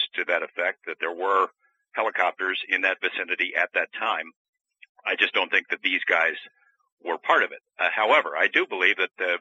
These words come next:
based on witness testimony from that area, that someone was down there asking questions about it, and, um, sure looked like these guys, maybe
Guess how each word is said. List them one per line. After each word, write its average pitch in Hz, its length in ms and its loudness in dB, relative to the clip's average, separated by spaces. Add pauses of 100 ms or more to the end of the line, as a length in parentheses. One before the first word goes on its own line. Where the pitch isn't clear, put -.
based 110 240 0
on 87 220 -2 (120)
witness 120 320 -2
testimony 87 540 -6
from 90 140 -16
that 85 160 0
area, 113 260 4
that 85 200 -6
someone 147 280 -6
was 90 160 -8
down 82 160 -4
there 82 240 2 (480)
asking 95 380 2
questions 87 440 -2
about 80 280 -4
it, 113 100 -2 (160)
and, 87 260 -2
um, 78 400 -2 (760)
sure 143 160 2
looked 101 340 -6
like 90 220 2
these 85 160 -4 (100)
guys, 80 280 2 (100)
maybe 104 400 2